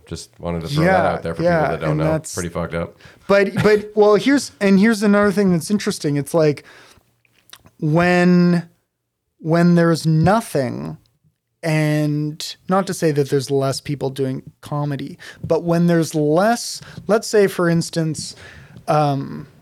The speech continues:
Speaker 2: there's less options. When there's less options and less routes to take, and it's just kinda like you and a blank slate, you might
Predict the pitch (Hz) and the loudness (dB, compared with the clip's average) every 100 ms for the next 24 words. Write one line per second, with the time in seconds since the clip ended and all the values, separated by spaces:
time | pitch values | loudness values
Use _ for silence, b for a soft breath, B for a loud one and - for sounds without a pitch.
0 | _ - 151 135 147 156 147 - - 135 | _ -2 -2 0 2 2 0 -4 -2 -2
1 | 135 - - - - - - _ _ _ | -2 -6 -10 -10 -12 -12 -14 _ _ _
2 | _ _ _ _ 147 156 160 143 147 143 | _ _ _ _ -4 0 0 -2 -2 0
3 | 165 208 - - 156 156 160 - 156 151 | 2 0 -2 -4 0 2 0 -4 -8 -8
4 | - 147 147 139 143 147 156 - 147 131 | -8 -6 -6 -4 0 2 0 -4 -8 -2
5 | 143 143 143 - - 135 - - 131 160 | 0 0 -2 -6 -12 -12 -12 -8 -8 -8
6 | 180 - - _ _ 139 143 135 - 147 | -12 -20 -20 _ _ -6 -4 -4 -6 -10
7 | - - 151 139 135 127 127 139 143 143 | -10 -6 -4 -4 -4 -6 -6 -4 -2 -2
8 | 139 135 131 120 123 131 127 123 - 131 | -2 -4 -6 -8 -6 -6 -6 -8 -8 -6
9 | 120 131 - - B B B B B B | -6 -8 -12 -18 B B B B B B
10 | B 135 156 156 151 165 226 226 143 143 | B -4 0 2 2 2 2 0 -4 -12
11 | - | -16